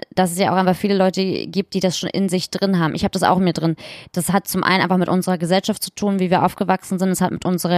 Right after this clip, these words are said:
Erziehung zu tun. Es hat wahnsinnig viele Gründe, auch mit unserer Persönlichkeit zu tun. Ähm, es hat so, so viele Gründe. Und auch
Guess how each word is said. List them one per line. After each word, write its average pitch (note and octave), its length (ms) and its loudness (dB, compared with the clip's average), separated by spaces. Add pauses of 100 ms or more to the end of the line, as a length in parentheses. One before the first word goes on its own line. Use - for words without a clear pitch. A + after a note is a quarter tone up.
Erziehung F#3+ 460 0
zu - 100 -12
tun. F#3+ 200 -4
Es E3+ 120 -4
hat E3+ 160 -2
wahnsinnig F#3 540 2
viele D#3+ 180 -2
Gründe, D3+ 260 -2
auch D#3+ 60 2
mit F#3 100 0
unserer F#3+ 220 0
Persönlichkeit F#3 680 0
zu - 120 -6
tun. F3+ 320 0 (580)
Ähm, F3 460 2 (400)
es - 60 -2
hat F#3+ 100 2
so, A3 160 2
so A3+ 100 2
viele G#3 260 2
Gründe. F#3 380 2
Und - 140 0
auch F3 100 2